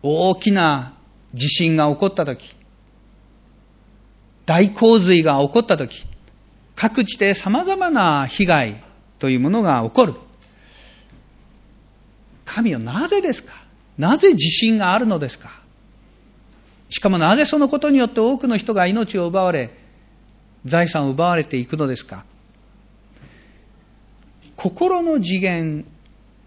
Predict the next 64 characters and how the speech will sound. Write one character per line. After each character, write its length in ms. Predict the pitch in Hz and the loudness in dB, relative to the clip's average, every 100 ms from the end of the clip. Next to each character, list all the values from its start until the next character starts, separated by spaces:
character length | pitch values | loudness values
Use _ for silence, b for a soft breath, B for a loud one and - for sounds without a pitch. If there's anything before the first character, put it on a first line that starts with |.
| - - _ _ | -20 -20 _ _
に、 340 | 156 175 170 185 | -4 -4 -4 -2
で 140 | 160 | 0
の 180 | 160 254 | 2 4
み 200 | 359 320 | 4 2
信 340 | - 196 185 | 2 0 0
仰 200 | 180 165 | 2 0
を 60 | 156 | 0
考 300 | 160 185 202 | -2 0 2
え 100 | 180 | 2
て 100 | 143 | 0
い 60 | 127 | -2
る 80 | 127 | -4
と 100 | 123 | -8
す 100 | 117 | -10
る 80 | |
と、 380 | 113 175 240 277 B B B B B B _ _ _ _ _ | -4 0 0 -2 B B B B B B _ _ _ _ _
こ 160 | - 247 | -2 2
ん 140 | 359 | 2
な 100 | 381 | 0
に 100 | 370 | 0
危 60 | 247 180 190 185 | 2 4 4 4
う 80 | 147 | 2
い 200 | 117 104 - - | -2 -6 -18 -10
も 100 | 143 | -4
の 100 | 160 | -2
は 100 | 165 | -2
な 160 | 135 131 | -2 -4
い 60 | |
で 60 | 120 | -4
あ 40 | |
り 60 | 117 | -4
ま 120 | 113 | -6
し 100 | 113 | -8
ょ 280 | 139 117 110 _ _ _ _ _ _ _ _ _ _ _ _ - | -10 -10 -14 _ _ _ _ _ _ _ _ _ _ _ _ -10
う。 20 | |
そ 100 | 165 | -4
の 80 | 151 | -4
他 160 | 143 | -2
に 80 | 151 | -2
も、 100 | 147 | -2
私 220 | 139 185 | -2 -4
た 100 | 180 | -4
ち 80 | 190 | -6
は 280 | 190 190 180 B B B - | -4 -4 -6 B B B -8
も 80 | 160 | -4
し 60 | |
か 100 | - | -2
し 60 | - | -2
た 80 | 311 | 0
ら 100 | 247 | 0
時 200 | 190 175 | -2 -4
々 140 | 180 214 | -4 -4
不 240 | 196 - 165 | -4 0 2
安 380 | 160 151 147 - - | 2 0 -4 -8 -6
を 160 | 160 143 | -4 -2
覚 180 | 160 | 0
え 40 | 147 | -2
る 80 | 147 | -2
か 140 | 226 | -4
も 120 | 277 | -2
し 140 | - 139 | -4 -6
れ 100 | 135 | -8
な 260 | 127 | -8
い。 40 | 113 | -8